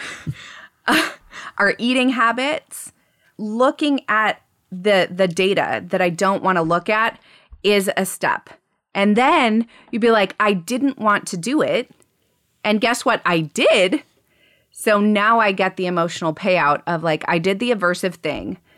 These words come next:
And so, yay, look at me. I can be proud of myself because while that might not have been hard for anybody else, it was hard for me.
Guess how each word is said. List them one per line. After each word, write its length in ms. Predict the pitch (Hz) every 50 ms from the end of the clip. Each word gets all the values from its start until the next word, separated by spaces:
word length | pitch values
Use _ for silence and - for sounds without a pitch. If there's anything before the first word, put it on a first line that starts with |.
| _ _ _ _ _ _ _ _ _ _
And 240 | _ 180 196 185 170
so, 320 | 170 202 190 180 175 170 -
yay, 420 | - 185 214 240 226 233 208 196
look 200 | 190 196 202 -
at 120 | 214 151
me. 240 | 160 208 220 214 190 170
I 180 | - 185 196
can 160 | 208 - 202 175
be 100 | 190 180
proud 280 | 170 - 180 175 190 214
of 100 | 220 220
myself 460 | 233 233 262 - 262 240 254 269 -
because 360 | - 220 196 - 220 185 180
while 200 | 185 180 180 180
that 160 | 180 185 165 -
might 220 | 185 185 190 -
not 180 | - 185 185 180
have 120 | 175 165
been 160 | 175 175 170
hard 380 | 175 170 180 175 175 185 196 190
for 260 | - - 170 165 156 -
anybody 380 | - 180 185 175 165 175 156 160
else, 260 | 160 175 220 262 -
it 80 | 233 131
was 120 | 160 170 -
hard 260 | - 196 190 185 185
for 140 | - 180 170
me. 380 | 170 165 170 202 247 311 311